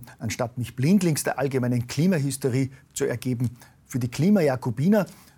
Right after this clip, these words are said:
schon zu einem Klimaleugner macht. Aber das nehme ich im Dienste der guten Sache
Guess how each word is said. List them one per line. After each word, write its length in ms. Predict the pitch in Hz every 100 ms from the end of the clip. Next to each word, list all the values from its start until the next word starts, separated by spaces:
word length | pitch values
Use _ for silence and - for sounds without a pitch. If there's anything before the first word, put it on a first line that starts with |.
| _ _
schon 280 | - 139 135
zu 80 |
einem 220 | 139 139 135
Klimaleugner 760 | 139 151 135 131 131 110 95
macht. 340 | 87 - - - _ - - _ _ _ -
Aber 140 | 131
das 320 | 131 139 -
nehme 160 | 139 131
ich 100 | 117
im 120 | 120
Dienste 320 | 151 156 -
der 80 | 120
guten 280 | - 139 123
Sache 360 | 113 110 113